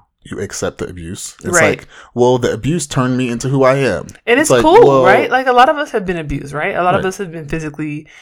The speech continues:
Speaker 2: mentally, sexually abused. And this, this is, this is real life and that happens, absolutely. Like, a lot of us are survivors.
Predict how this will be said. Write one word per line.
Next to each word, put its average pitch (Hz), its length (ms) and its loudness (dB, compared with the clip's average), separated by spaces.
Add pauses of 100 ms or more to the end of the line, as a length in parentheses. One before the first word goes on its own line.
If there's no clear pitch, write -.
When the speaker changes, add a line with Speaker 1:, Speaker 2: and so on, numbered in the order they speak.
(140)
Speaker 2:
mentally, 151 440 -8
sexually 151 580 -10
abused. 147 480 -6
And 147 100 -6
this, 170 200 -8
this 190 280 -10
is, 170 200 -12 (160)
this - 260 -8
is 180 100 -14
real 165 160 -6
life 156 340 -6
and 175 80 -8
that 147 100 -8
happens, 214 440 -10
absolutely. 143 540 -10
Like, 170 160 -10
a 139 60 -6
lot 143 100 -4
of 156 80 -8
us - 140 -10
are 143 100 -8
survivors. 160 600 -6